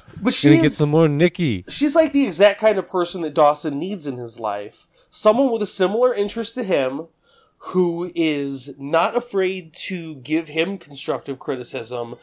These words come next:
Speaker 1: but at the same time isn't afraid to receive constructive criticism. This can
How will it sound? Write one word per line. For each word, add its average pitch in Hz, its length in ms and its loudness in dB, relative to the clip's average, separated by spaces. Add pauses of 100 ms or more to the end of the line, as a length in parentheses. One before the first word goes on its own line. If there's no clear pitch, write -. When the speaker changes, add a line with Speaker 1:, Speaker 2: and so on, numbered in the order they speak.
(140)
Speaker 1:
but 160 100 -2
at 151 80 -10
the 156 60 -6
same 180 360 0
time 190 500 0
isn't 151 280 -4
afraid 135 480 -4
to 147 140 -6
receive 139 560 -6
constructive 113 500 -12
criticism. 104 640 -14 (320)
This 233 240 2
can 254 180 0